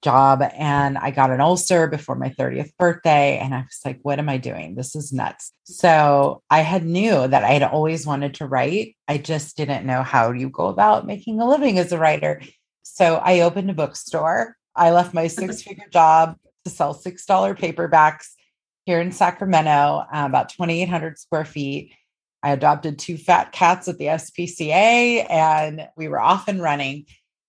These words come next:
Speaker 1: And within the first, I don't know, three months, I looked around and went, "Oh my gosh, what have I done?"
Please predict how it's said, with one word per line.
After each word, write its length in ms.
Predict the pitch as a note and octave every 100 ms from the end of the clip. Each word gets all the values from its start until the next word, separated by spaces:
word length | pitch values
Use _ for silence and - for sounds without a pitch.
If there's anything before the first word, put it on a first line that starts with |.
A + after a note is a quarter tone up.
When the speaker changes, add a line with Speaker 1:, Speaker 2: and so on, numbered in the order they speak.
| _ _ F3+
Speaker 1:
And 600 | F3 E3 E3 E3 D#3+ -
within 760 | F3+ E3+ F3 F3+ E3 D#3+ D3+ - -
the 200 | E3+ F3+
first, 560 | - F#3+ F#3 - - -
I 180 | - D#3+
don't 120 | C#3+
know, 160 | C3+
three 400 | C3 - F3 F#3
months, 640 | G3 D3 D3+ B2 - - - -
I 80 | D#3
looked 280 | D3 D3+ -
around 280 | D3+ D3 D3
and 120 | C3+
went, 240 | A#2+ A2 C#3
"Oh 160 | C#3
my 160 | C3+ C3
gosh, 420 | C3 B2 B2+ -
what 140 | B2
have 240 | A2 C3 C3
I 220 | B2 C3
done?" 400 | - - A#2+